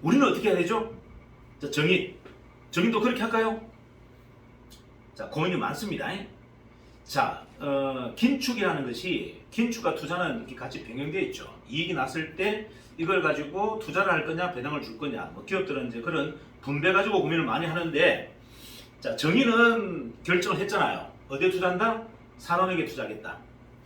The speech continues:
우리는 어떤, 뭐, 다른 데 투자하는 것보다 가장 중요한 게 사람에게 투자합니다.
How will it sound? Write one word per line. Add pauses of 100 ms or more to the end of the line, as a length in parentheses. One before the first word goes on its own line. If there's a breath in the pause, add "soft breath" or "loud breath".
(360 loud breath)
우리는
어떤,
뭐,
다른
데
투자하는
것보다
가장
중요한
게
사람에게
투자합니다.